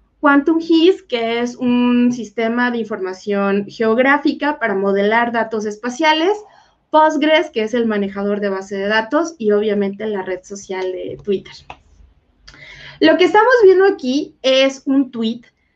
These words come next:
tal y como se generan de manera regu-, regular, perdón, <laughs> en Twitter, ¿no?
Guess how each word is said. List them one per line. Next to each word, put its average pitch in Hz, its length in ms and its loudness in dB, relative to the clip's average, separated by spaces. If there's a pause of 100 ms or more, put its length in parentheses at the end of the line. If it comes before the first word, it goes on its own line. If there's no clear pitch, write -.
(160)
tal 302 240 2
y 330 80 -4
como 269 300 -2
se 240 180 -6
generan 226 760 -2
de 220 220 0
manera 214 460 0
regu-, 220 420 -4
regular, 220 580 0
perdón, 240 320 2
<laughs> 247 220 -4
en 220 200 -4
Twitter, 214 440 -10
¿no? 233 240 -2